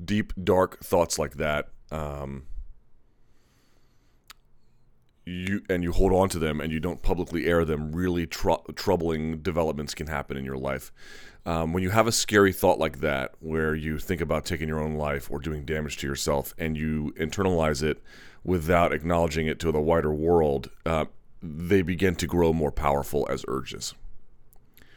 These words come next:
So there is a value in acknowledging them because, um, it's not a, it's not a acknowledgement of weakness. It is an acknowledgement of,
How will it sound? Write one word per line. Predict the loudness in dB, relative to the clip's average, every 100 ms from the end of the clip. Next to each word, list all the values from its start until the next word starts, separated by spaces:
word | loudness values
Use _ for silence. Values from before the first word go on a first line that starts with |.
| -20 -20 -12
So | -2 0 2 2 0
there | 2 4 6
is | 4 2 0
a | 0 0 -2 -4
value | -8 0 2 4 2 0
in | -2 -4
acknowledging | -4 -4 -2 -2 -4 -6
them | -6 -6
because, | -8 -4 -2 -2 -2 -4 -8 -14 -14 -16 -18 -8
um, | -4 -2 -2 -4 -6 -6
it's | -6 2
not | 4 4
a, | 2 -2
it's | -4 2
not | 4 6
a | 6 4 0 -6 -20 -20 -10
acknowledgement | -4 4 4 4 0
of | 0
weakness. | -2 -2 -2 -2 0
It | 0
is | 0
an | -2
acknowledgement | -2 0 0 0 -2 -4
of, | -2 -2 -2